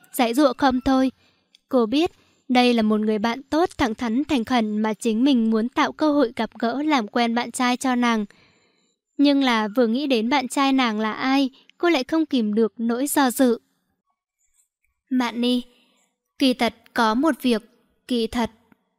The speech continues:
Nàng liếm liếm cánh môi, thật sự không biết có nên nói thật ra hay không, không biết Mạn Ni sẽ có phản ứng gì. "Làm gì mà cứ ấp a ấp úng thế?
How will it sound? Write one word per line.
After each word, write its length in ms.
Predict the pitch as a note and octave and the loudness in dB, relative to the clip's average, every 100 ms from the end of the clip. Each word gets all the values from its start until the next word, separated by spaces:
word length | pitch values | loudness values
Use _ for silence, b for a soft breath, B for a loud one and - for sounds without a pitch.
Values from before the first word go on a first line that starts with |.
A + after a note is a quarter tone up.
| _ - | _ 0
Nàng 420 | A#3+ A3+ G#3 G#3+ | 2 2 0 0
liếm 180 | A3+ A3+ | 0 2
liếm 220 | A3 A3+ | 0 -2
cánh 300 | A#3 G#3 B3 | -4 -2 0
môi, 260 | C#4 C#4 C4 b b b | 2 0 -2 b b b
thật 160 | - C4 | -2 -2
sự 160 | - D4 | 0 -2
không 240 | - D#4+ D#4 | 0 -2 0
biết 200 | F#4 F#4+ _ | 0 -2 _
có 120 | - A3 | -4 -2
nên 220 | B3+ C4 | 0 0
nói 180 | A#3 A3+ | 0 -2
thật 200 | C#4+ A3+ | -4 -2
ra 220 | C4+ C4 | -2 -2
hay 200 | B3+ C#4 | 0 -2
không, 320 | - D4 C#4 b b b | 0 0 0 b b b
không 200 | - A3 | -6 -4
biết 200 | A3+ D4 | -2 0
Mạn 260 | C4 B3 A3+ | 0 0 -2
Ni 260 | A3+ A#3 A#3 | 0 0 -2
sẽ 280 | - B3 | -4 -4
có 160 | C#4+ C4+ | -2 -2
phản 180 | C#4+ A#3+ | 0 -2
ứng 180 | A3 G#3+ | -2 -2
gì. 280 | D4 A#3+ G#3 b b b _ _ _ _ | 0 0 -2 b b b _ _ _ _
"Làm 260 | C4 A#3+ G#3+ | -2 -2 -2
gì 180 | A3+ A3 | -4 -4
mà 140 | G#3 | -6
cứ 140 | G#3 D#4 | -4 -2
ấp 200 | E4 - | -2 2
a 140 | C4+ | 2
ấp 180 | B3+ E4 | 2 0
úng 240 | B3 A#3+ | -2 -2
thế? 200 | C#4+ D4 | -2 -4